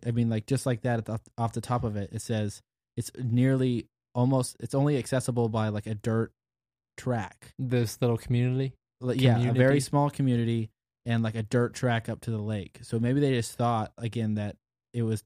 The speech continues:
Speaker 1: the most remote place they could think of
Speaker 2: Yeah.
Speaker 1: that they could access.
Speaker 2: Huh.
Speaker 1: Um, 'cause it was surrounded by mountains. It's, like, in a very peculiar pl-, peculiar place.
Speaker 2: Yeah.
Speaker 1: You know. But in,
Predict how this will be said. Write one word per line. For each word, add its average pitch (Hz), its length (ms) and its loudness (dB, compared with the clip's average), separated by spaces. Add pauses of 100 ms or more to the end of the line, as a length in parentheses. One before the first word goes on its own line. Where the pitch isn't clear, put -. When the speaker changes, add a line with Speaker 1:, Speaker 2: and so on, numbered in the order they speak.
Speaker 1:
the 113 160 -4
most 110 420 -2 (100)
remote 117 360 0
place 117 240 -4
they 107 100 -8
could 104 220 -10
think 113 220 -4
of - 160 -16 (300)
Speaker 2:
Yeah. 113 260 2 (120)
Speaker 1:
that 123 100 0
they - 140 0
could 113 140 -4
access. 104 540 -8 (300)
Speaker 2:
Huh. 120 160 0 (440)
Speaker 1:
Um, 101 360 -4 (120)
'cause 117 140 -2
it 120 60 -2
was 110 100 -6
surrounded 117 340 -2
by 104 160 -4
mountains. 104 640 -4
It's, - 220 -10
like, 104 220 -6
in 104 60 -6
a 101 60 -6
very 104 440 -6 (100)
peculiar 110 540 -2 (100)
pl-, 120 160 -4 (240)
peculiar 107 460 -4
place. 135 580 -8
Speaker 2:
Yeah. 113 220 0 (240)
Speaker 1:
You 117 100 -4
know. 104 220 -2 (1160)
But 120 160 0
in, 113 260 2